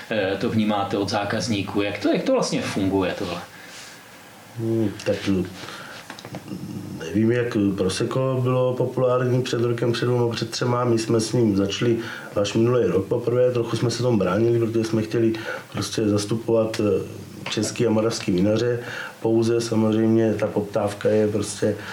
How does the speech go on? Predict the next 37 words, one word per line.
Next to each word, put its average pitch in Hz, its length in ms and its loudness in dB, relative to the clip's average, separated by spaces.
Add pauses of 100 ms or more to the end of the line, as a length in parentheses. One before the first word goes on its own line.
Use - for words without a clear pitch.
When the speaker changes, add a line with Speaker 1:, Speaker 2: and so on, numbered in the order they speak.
(360)
Speaker 2:
taková, 113 600 2
že, 110 320 2
že 101 240 0
nás 98 280 0
to - 160 0
asi - 180 -2
jako 110 380 0
svede 104 320 0
z 107 80 -4
cesty - 320 -2
maličko. 117 640 2 (400)
Jo, 104 180 2
museli 107 320 2
jsme, 107 260 0
byli 107 140 0
jsme 107 240 0 (120)
nuceni, 107 520 2
ale 101 220 4
jsme 104 200 0
za 113 100 4
to - 120 2
rádi, 101 320 2
nevadí 107 320 2
nám 110 200 2
to, 107 140 -2
prostě 107 320 -2
to 107 100 -2
Prosecco 101 440 -2
jsme 98 220 0 (420)
nasadili. 113 560 2
Nasadili 101 440 0
jsme 104 180 -2
Prosecco, 101 480 -2
který 104 340 0
prostě 98 340 -2
je, 101 180 2 (480)
eh, 113 40 -6